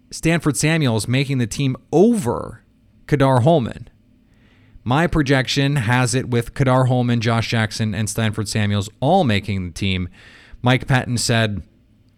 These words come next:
yesterday that Chandon Sullivan is gonna be the nickel. Josh Jackson is gonna play a lot of snaps for the team, which suggests he's gonna be your outside cornerback three, your dime corner, and they can move Chandon Sullivan all over. He can be a dime safety, he can play in the slot, he can do a little bit of everything, and I think they're gonna be creative there.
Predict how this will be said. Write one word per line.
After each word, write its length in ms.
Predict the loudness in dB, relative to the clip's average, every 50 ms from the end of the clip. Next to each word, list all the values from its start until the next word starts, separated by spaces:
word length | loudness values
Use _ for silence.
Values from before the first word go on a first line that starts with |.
| _ _ -10 -4
yesterday 640 | 0 2 2 2 2 0 -2 0 0 2 0 0
that 260 | 2 0 0 0 -2 -2
Chandon 300 | -2 0 0 0 0 0
Sullivan 340 | 0 0 0 0 0 0
is 100 | 0 0
gonna 180 | 0 0 0 0
be 80 | 0 -2
the 100 | -2 0
nickel. 500 | 0 0 0 2 2 0 0 0 -2 -8 _ _ _ _ _ -20 -20 -20 -20 -20 -6
Josh 280 | -2 0 0 0 0
Jackson 340 | 0 -2 -2 -2 -2 -2 -4
is 80 | -2 -2
gonna 160 | 0 0 0
play 240 | 0 -2 -2 -2 -2
a 100 | -2 -2
lot 280 | -2 0 0 0 0
of 80 | -2 -4
snaps 320 | -2 -2 0 0 0 -2
for 120 | -4 -2 -2
the 80 | -2
team, 360 | -2 0 -2 0 0 0 0 0
which 160 | 0 -2 -2
suggests 540 | -4 -4 -2 0 0 0 0 -2 -6 -6 -4
he's 180 | -4 -4 -4
gonna 180 | -2 -2 -2 -2
be 480 | 0 0 0 2 2 2 0 -2 -4 -8 -14 -20 -20 -16 -4
your 200 | 0 2 2 2 2
outside 500 | 2 0 0 0 0 0 0 0 0 -2
cornerback 540 | -2 -2 -2 0 0 0 0 0 -2 -2 -4
three, 320 | -6 -4 -2 0 2 2
your 180 | 2 2 0 -2
dime 400 | -2 0 0 0 2 2 0 -2
corner, 560 | 0 0 2 2 2 2 2 2 0 0 -4 -8 -14 -20 -20 -20 -18 -6
and 140 | -2 0 2
they 120 | 2 2
can 140 | 0 0 0
move 140 | 0 0 0
Chandon 340 | 0 0 2 2 2 2 0
Sullivan 380 | 0 0 0 0 0 0 0
all 180 | 0 2 4 4
over. 200 | 4 4 2 0
He 100 | 0 -2
can 160 | -2 -4 -4
be 140 | -2 -2 -2
a 20 |
dime 240 | -2 0 -2 -2 -2
safety, 420 | -2 -2 -2 -4 -4 -4 -4 -4
he 120 | -4 -4 -4
can 120 | -4 -4
play 140 | -4 -2 -2
in 60 | -2
the 80 | -4 -4
slot, 400 | -6 -6 -4 -4 -2 -2 -4 -4
he 80 | -8
can 160 | -8 -6 -8 -6
do 120 | -4 -4
a 60 | -4
little 200 | -4 -4 -4 -2
bit 120 | -2 -2 0
of 80 | 2
everything, 480 | 2 2 2 2 -2 -2 -2 -4 -4 -2
and 80 | -2
I 60 | -2 0
think 200 | -2 -2 0 0
they're 120 | 0 0
gonna 180 | 2 2 2 2
be 180 | 2 0 -2
creative 540 | -2 -2 0 0 2 4 4 4 2 0 -2
there. 240 | -4 -6 -6 -8